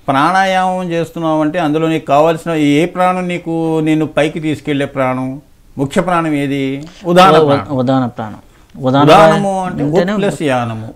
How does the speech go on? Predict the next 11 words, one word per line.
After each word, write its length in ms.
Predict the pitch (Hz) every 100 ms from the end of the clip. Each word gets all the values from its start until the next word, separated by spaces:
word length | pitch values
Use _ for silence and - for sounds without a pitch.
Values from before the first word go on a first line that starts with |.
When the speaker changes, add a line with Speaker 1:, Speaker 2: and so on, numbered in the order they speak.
| -
Speaker 1:
పై, 180 | 139 160 - - -
యానము 500 | 151 165 185 185 175
అంటే 140 | 170
ప్రయాణము, 580 | 233 135 120 120 117 120
నారాయణము, 960 | 120 160 180 175 165 160 151 147 143 - - _ _ _ _ _ _ -
నారము 640 | 143 151 160 151 147 143 135
వ-, 100 | - - -
అంటే 260 | 143 233 277
జీవి 600 | 135 110 143 208 214 165
నీటి 280 | 180 175 233
నుంచి 240 | 220 214